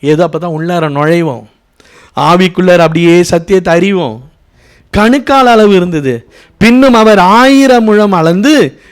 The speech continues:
என்னை தண்ணீரை கடக்க பண்ணினார், அங்கே தண்ணீர் இப்ப முழங்கால் அளவு." பாதி. ஆமா, ஆண்டவர் நல்லவர், ஆண்டவர் பெரியவர், இத்தனை மகத்துவத்தை, இத்தனை அதிசயங்களை, அற்புதங்களை செய்யறாரேன்னு சொல்லி இன்னுமா பாதி விசுவாசம், அற வாழ்வு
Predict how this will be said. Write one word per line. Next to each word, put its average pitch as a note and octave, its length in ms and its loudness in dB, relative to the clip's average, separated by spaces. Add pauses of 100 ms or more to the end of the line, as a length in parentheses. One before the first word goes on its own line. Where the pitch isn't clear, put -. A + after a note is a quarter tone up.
என்னை F3 300 0
தண்ணீரை G3 400 0
கடக்க F#3 280 -4
பண்ணினார், F#3 420 -2
அங்கே F3+ 360 -4
தண்ணீர் A3 640 -2 (260)
இப்ப - 180 -14
முழங்கால் F3 680 0
அளவு." B2+ 600 -2 (680)
பாதி. D3 320 -6
ஆமா, C3+ 380 -14
ஆண்டவர் B2+ 360 -14
நல்லவர், A2 520 -20 (580)
ஆண்டவர் D3+ 500 -4
பெரியவர், B2 320 -6
இத்தனை D#3 460 -6
மகத்துவத்தை, C#3+ 640 -4 (380)
இத்தனை D#3+ 460 0
அதிசயங்களை, E3+ 560 0
அற்புதங்களை E3 600 -2
செய்யறாரேன்னு E3 520 -2
சொல்லி G3 600 -4 (260)
இன்னுமா F3+ 440 -2
பாதி E3+ 360 -8
விசுவாசம், C3+ 640 -8 (880)
அற F3 360 0
வாழ்வு E3 560 0